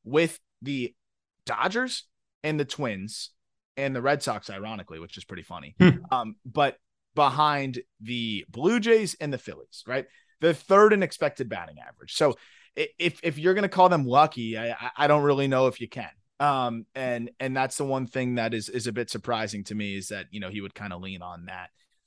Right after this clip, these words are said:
Speaker 1: Um, maybe he was frustrated. Uh, he got beat, but
Speaker 2: I'm sure he was.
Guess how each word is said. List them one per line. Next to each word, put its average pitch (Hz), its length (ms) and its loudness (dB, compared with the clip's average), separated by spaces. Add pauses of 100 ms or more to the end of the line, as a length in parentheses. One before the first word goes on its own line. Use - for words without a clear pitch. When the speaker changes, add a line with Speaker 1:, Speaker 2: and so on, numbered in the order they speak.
(140)
Speaker 1:
Um, 101 480 -8 (280)
maybe 139 340 -2
he 143 60 0
was 135 120 -4
frustrated. 123 680 -4 (320)
Uh, 110 180 -8
he 104 200 -8
got 120 260 -4
beat, 117 380 -4 (440)
but 110 160 -2
Speaker 2:
I'm 240 100 6
sure - 240 4
he 233 140 6
was. 208 600 6